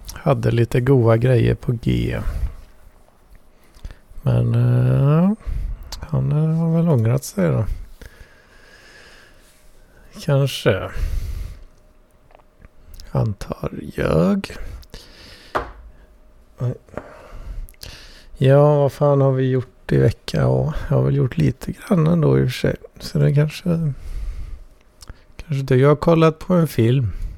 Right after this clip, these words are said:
Eh, <laughs> King Kong versus Godzilla. Så jävla film alltså. <laughs> Ja,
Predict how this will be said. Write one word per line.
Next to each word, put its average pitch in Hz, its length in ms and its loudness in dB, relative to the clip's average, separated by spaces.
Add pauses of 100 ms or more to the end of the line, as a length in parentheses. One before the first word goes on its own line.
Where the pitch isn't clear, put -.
(1700)
Eh, 131 960 4
<laughs> - 0 - (1900)
King 123 460 2
Kong 131 500 4
versus 127 580 2
Godzilla. 131 1040 2 (1400)
Så 143 80 -2
jävla 131 960 2
film 131 300 2
alltså. 135 380 -6
<laughs> - 60 -20 (3500)
Ja, 120 340 2